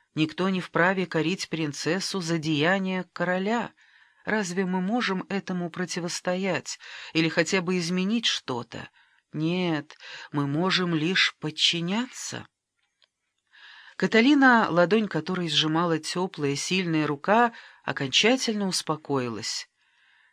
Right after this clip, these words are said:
"Боюсь, я не всегда послушна", — призналась она.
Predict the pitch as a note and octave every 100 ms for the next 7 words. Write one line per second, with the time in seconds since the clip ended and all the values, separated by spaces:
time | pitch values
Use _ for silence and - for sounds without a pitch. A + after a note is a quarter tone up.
0 | _ _ D#3 F3 F3+ A3+ A3+ - D#3+ F3+
1 | G3 F3 - D3 C3 D3+ F3 C#3+ - C3
2 | B2+ B2 - A2 G#2+ _ _ _ C3+ B2
3 | C3 A#2+ A2+ - A#2 A2+ G#2+